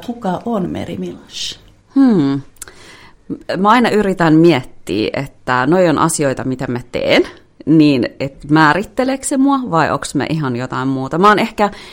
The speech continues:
Speaker 2: enemmänkin se, mm, ihmiset tietää mut varmaankin enemmän siitä, että mulla on aina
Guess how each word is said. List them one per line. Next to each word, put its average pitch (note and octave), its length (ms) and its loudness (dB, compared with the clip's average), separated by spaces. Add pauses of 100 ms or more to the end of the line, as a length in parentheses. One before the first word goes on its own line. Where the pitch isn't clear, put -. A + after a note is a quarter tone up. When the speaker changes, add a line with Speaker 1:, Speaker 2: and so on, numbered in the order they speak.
(320)
Speaker 2:
enemmänkin C#3+ 680 4
se, C#3 400 -2 (260)
mm, C#3+ 520 -2 (580)
ihmiset F#3+ 400 0 (400)
tietää D#3+ 500 2
mut C3+ 200 -4
varmaankin A2+ 560 -2
enemmän A#2 500 -2
siitä, A#2 500 -4 (140)
että A#2+ 220 -6
mulla B2 160 -2
on A2 80 -2
aina F2+ 280 -4